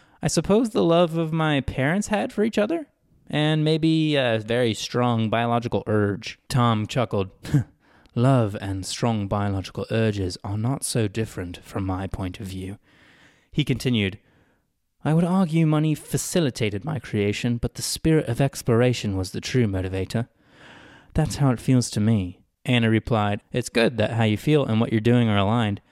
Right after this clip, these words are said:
She stood to go to bed and said, "We can pick this up tomorrow, but I will leave you with this. If you sought out more money,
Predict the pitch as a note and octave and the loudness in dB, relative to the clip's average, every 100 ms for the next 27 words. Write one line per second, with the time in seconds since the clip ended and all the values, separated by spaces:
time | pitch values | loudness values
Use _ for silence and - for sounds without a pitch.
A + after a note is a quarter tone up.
0 | _ - B2+ - E3 C#3 G#2+ G#2+ G2 A2 | _ -8 -6 -2 0 0 2 0 2 2
1 | G#2+ G2+ F#2 - G#2 G2 _ - G3 G3+ | 2 0 -4 -2 -2 -2 _ -2 2 2
2 | E3+ E3+ D3+ - C3+ B2+ A#2+ C#3 A#2 G2 | 2 0 0 0 0 2 2 4 4 2
3 | F#2+ _ _ - B2 A#2+ A#2 A#2 C3+ E3+ | 0 _ _ -2 -2 0 0 0 -2 -4
4 | C#3 A2+ A2 G#2+ G#2 - - - - - | 0 0 0 -2 -4 -4 -4 -6 -14 -16
5 | _ _ _ - - G3 F3 - - _ | _ _ _ -18 -2 0 0 -2 -16 _
6 | _ - A#2 - - C3+ B2+ A#2 G#2 C3+ | _ -2 -2 0 0 0 0 -2 -2 0
7 | A2+ D#3+ C4+ A#2 G#2+ - - - | 2 2 2 0 -6 -10 -12 -14